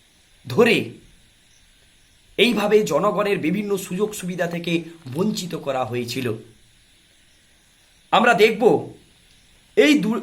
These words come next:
দুই মিলিত জনসংখ্যা, অর্থাৎ এই যে যাজক আর অভিজাত মিলে, এরা ফ্রান্সের জনসংখ্যার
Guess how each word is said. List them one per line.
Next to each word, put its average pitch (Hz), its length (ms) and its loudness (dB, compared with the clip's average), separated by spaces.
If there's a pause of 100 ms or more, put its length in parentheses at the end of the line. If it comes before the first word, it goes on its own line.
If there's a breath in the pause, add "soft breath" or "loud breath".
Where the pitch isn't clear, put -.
দুই 277 240 4
মিলিত 262 360 4 (280)
জনসংখ্যা, 185 760 0 (140)
অর্থাৎ 175 340 2
এই 208 160 2
যে 185 140 -4
যাজক 190 420 2
আর 190 120 4
অভিজাত 170 500 0 (2500)
মিলে, 220 460 4 (460)
এরা 233 440 4 (340)
ফ্রান্সের 226 480 2
জনসংখ্যার 226 640 0